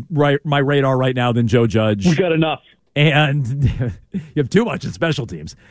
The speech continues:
Speaker 1: Uh, he's lower on my radar than Judge and Patricia, who, by the way, neither one was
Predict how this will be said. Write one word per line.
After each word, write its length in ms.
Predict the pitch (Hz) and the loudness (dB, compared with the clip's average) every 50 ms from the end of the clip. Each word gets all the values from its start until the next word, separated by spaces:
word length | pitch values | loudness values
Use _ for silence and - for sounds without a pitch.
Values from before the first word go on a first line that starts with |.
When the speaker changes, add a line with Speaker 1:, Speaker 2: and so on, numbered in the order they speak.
| - _ _ - | -20 _ _ -4
Speaker 1:
Uh, 160 | 160 151 156 | -2 0 0
he's 120 | 175 165 | 2 2
lower 220 | 147 190 208 220 214 | 2 2 2 2 2
on 80 | 196 | 0
my 80 | 190 185 | 0 0
radar 320 | 180 180 180 180 175 175 | 0 0 0 0 0 0
than 140 | 165 165 156 | -2 -2 -2
Judge 440 | 120 120 143 143 139 139 131 107 - - | 0 0 0 2 0 -2 -4 -6 -10 -10
and 120 | 156 139 110 | -8 -6 -4
Patricia, 640 | 127 110 - 123 117 110 - - 117 104 104 98 - _ _ _ _ _ _ _ _ _ _ _ - | -6 -4 -2 -2 -2 -2 -2 -2 -2 -2 -2 -4 -6 _ _ _ _ _ _ _ _ _ _ _ 2
who, 140 | 147 165 156 | 2 2 4
by 160 | 151 165 196 | 2 0 0
the 80 | 233 208 | 0 0
way, 160 | 185 190 202 | 0 0 -2
neither 320 | 175 160 180 226 247 247 | -2 -4 -4 -4 -2 -2
one 260 | 214 170 180 190 175 160 | -2 0 -2 -2 -2 0
was 320 | 143 135 127 101 - | -2 -2 -2 -4 -8